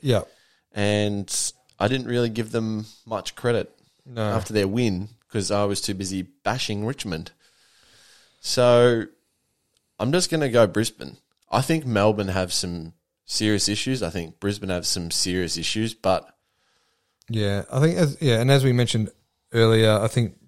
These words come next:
Speaker 1: Brisbane are quite, their defense just isn't, doesn't stack up against the best teams. And I think
Speaker 2: Mm.
Speaker 1: Melbourne might. That's, that's where the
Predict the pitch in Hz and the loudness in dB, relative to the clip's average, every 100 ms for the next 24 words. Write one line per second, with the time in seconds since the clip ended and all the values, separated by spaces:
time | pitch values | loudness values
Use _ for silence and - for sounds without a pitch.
0 | - 123 107 113 107 98 104 - 120 110 | -4 0 2 2 0 0 -6 0 4 4
1 | 117 117 104 - 113 107 - 98 - 120 | 4 4 2 2 2 2 -2 -2 -2 -2
2 | 101 95 - _ _ - 120 107 87 - | -2 -4 -8 _ _ -6 -4 -2 -4 -2
3 | 110 101 101 95 98 101 - 90 92 - | -2 0 0 -2 -2 -4 -4 -4 -4 -4
4 | - 98 98 92 95 110 127 107 95 95 | -2 -2 0 -2 -2 -2 0 0 0 -2
5 | 92 92 - _ _ _ _ _ _ _ | -2 -4 -6 _ _ _ _ _ _ _
6 | 123 117 - 131 117 - 107 101 98 95 | -2 -2 0 0 0 0 2 4 2 0